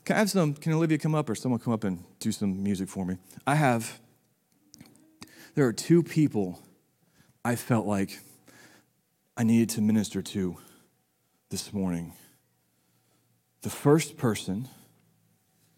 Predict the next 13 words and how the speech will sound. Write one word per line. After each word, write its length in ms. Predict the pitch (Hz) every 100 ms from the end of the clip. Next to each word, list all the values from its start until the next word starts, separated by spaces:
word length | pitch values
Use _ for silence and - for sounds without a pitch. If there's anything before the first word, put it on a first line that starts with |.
| _ _ _ _ _ _ _ _ _ _ -
the 80 |
first 420 | 110 - 139 139 -
person 380 | 123 104 110
is 160 | 104 95
the 80 | 95
one 360 | 92 98 92 95 - _ _ _ _ _ - _ _ _ _ _ _ _ _ _ _ _ _ _ _ _ _ _ _ _ _ _ _ _ _ _ _ _ _ _ _ _ _ _ _ _ _
where 160 | 110 107
they 140 | 101
made 500 | 95 92 101 113 120
a 60 | 123
choice, 420 | - 120 120 117
like, 180 | 95 104
"Yeah, 260 | 110 113